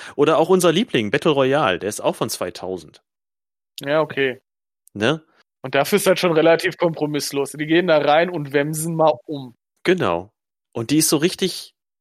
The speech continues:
Speaker 1: rough.
Speaker 2: Ja, okay.
Speaker 1: Die ist oldschool.
Speaker 2: Ja, äh, ich mein,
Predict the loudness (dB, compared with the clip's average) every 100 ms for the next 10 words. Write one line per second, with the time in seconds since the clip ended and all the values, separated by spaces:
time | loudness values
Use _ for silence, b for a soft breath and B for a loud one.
0 | 0 0 0 -6 -12 _ _ _ _ _
1 | _ -4 -4 -4 -4 -6 -8 _ _ -16
2 | -4 -2 2 2 0 -2 -6 -8 _ _
3 | _ _ _ _ _ _ _ -10 -8 -6
4 | -8 -10 -16 -16 -14 -10 -6 -2 -2 -2